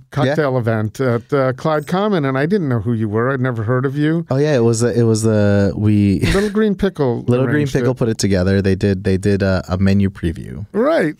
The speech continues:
Speaker 1: and so I walk in, and I've been to a lot of those, and do I get that excited to go to any one of them?
Speaker 2: Eh,
Speaker 1: You know, you
Speaker 2: probably
Speaker 1: know.
Speaker 2: not.
Speaker 1: You know, I, I mean,
Speaker 2: Yeah,
Speaker 1: it's
Speaker 2: maybe.
Speaker 1: nice. I really, I appreciate being part of the food community, and
Speaker 2: Being
Speaker 1: I
Speaker 2: loved.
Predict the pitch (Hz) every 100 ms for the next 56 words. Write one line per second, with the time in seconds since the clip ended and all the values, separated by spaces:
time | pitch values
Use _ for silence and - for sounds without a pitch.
0 | - 180 160 190 175 175 170 202 214 196
1 | 185 196 220 - 180 175 170 190 170 190
2 | 170 147 135 139 147 160 175 160 160 156
3 | - _ _ _ _ 156 147 160 156 151
4 | 147 - 151 165 170 156 151 139 143 147
5 | 139 151 170 190 190 185 - 180 285 453
6 | 440 202 214 208 214 247 269 160 104 92
7 | - _ 320 349 330 381 _ - 240 247
8 | 226 147 262 320 339 - - 196 202 185
9 | 208 208 202 185 170 165 185 175 202 180
10 | - 170 160 160 - _ _ _ - 156
11 | 156 160 - 160 143 170 175 196 240 -
12 | - 135 143